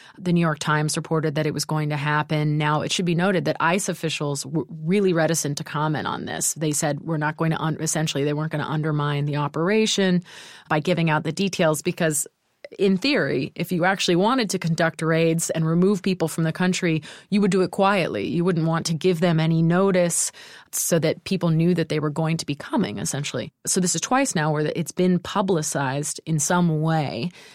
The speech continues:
and then they sort of pulled back again. Now, ice does sort of do, uh, there are ongoing raids on a smaller scale. So part of it is, okay, what is this big operation that the administration is highlighting, and what is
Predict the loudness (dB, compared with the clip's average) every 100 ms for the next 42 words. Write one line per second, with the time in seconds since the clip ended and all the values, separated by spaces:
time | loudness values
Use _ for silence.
0 | -12 0 4 4 4 2 0 2 2 2
1 | 2 2 2 2 0 -4 -2 0 0 -2
2 | -8 -10 -18 -20 _ 2 2 2 2 0
3 | -4 -8 _ -20 -6 0 2 2 2 0
4 | 0 0 2 2 0 -2 0 2 2 4
5 | 2 2 4 4 4 2 2 0 0 -2
6 | -4 -10 _ 0 2 2 2 2 4 2
7 | 0 -2 0 2 2 2 0 -4 -14 -4
8 | -2 2 2 2 2 2 2 0 -2 -2
9 | 2 2 4 4 2 0 -2 -2 0 2
10 | 2 2 2 2 2 0 0 0 0 0
11 | 0 0 0 0 0 -2 -2 -2 -2 0
12 | 0 0 0 2 0 0